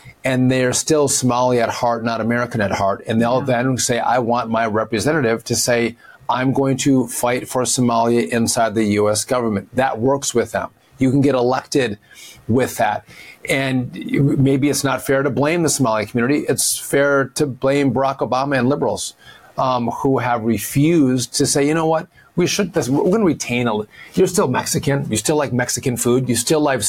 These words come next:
Speaker 1: lo-, love Spain
Speaker 2: I do. I
Speaker 1: and
Speaker 2: love those
Speaker 1: Spanish
Speaker 2: countries.
Speaker 1: food.
Speaker 2: Not as much as I love America.
Speaker 1: But you're, but you've also said, "This is my home country. I'm an American." And it's a mindset.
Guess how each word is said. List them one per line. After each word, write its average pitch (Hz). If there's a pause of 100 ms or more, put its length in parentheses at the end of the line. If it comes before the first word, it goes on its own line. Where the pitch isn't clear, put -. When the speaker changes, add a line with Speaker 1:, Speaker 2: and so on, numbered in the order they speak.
Speaker 1:
lo-, 135
love 131
Spain 120 (100)
Speaker 2:
I 226
do. 240
I -
Speaker 1:
and -
Speaker 2:
love - (100)
those -
Speaker 1:
Spanish 143
Speaker 2:
countries. -
Speaker 1:
food. 170
Speaker 2:
Not 185
as 214
much 240
as -
I 262
love 262
America. 269
Speaker 1:
But 165
you're, 156
but 147
you've 147
also 180
said, 151 (160)
"This 160
is 139
my 131
home 120
country. 131
I'm 123
an 117
American." 110 (560)
And 147
it's 151
a 160
mindset. 165